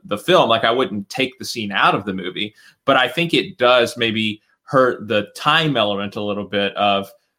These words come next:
look, you need to be, you know, you need to get out there. You need to get on with it. You don't have much time. Like,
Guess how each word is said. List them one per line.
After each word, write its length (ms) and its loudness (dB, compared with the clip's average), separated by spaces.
look, 300 -2
you 80 -8
need 140 -2
to 60 2
be, 300 -2
you 120 -2
know, 180 -2
you 100 2
need 100 4
to 80 2
get 140 2
out 200 2
there. 100 2
You 80 -2
need 100 0
to 80 -2
get 160 2
on 240 4
with 120 -8
it. 40 -4
You 140 -6
don't 140 2
have 200 0
much 260 -8
time. 380 0
Like, 320 -4